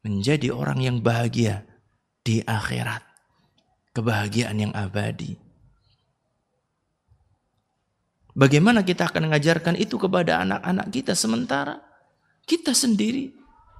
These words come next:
lupa? Apa yang kita kerjakan kadang-kadang kita cuma sekedar ingin di dunia, di dunia, di dunia. Subhanallah, subhanallah. Maka saudaraku yang dimuliakan oleh Allah, lihat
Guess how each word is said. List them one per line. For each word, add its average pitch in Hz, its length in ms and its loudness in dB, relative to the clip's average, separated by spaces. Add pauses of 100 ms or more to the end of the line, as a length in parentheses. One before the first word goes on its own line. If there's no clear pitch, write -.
(140)
lupa? 208 960 0 (1600)
Apa 285 240 0
yang 247 160 2
kita 240 160 2
kerjakan 226 480 2
kadang-kadang 208 560 2
kita 247 240 -4
cuma 233 160 0
sekedar 214 480 0
ingin 247 400 0
di 175 80 6
dunia, 160 400 4
di 147 80 2
dunia, 170 400 2
di 151 80 2
dunia. 175 400 0 (1300)
Subhanallah, 147 1040 -2
subhanallah. - 800 -10 (960)
Maka 127 240 -2
saudaraku 123 480 -2
yang 110 80 -2
dimuliakan 110 560 -4
oleh - 80 -6
Allah, 139 320 -4
lihat 151 240 0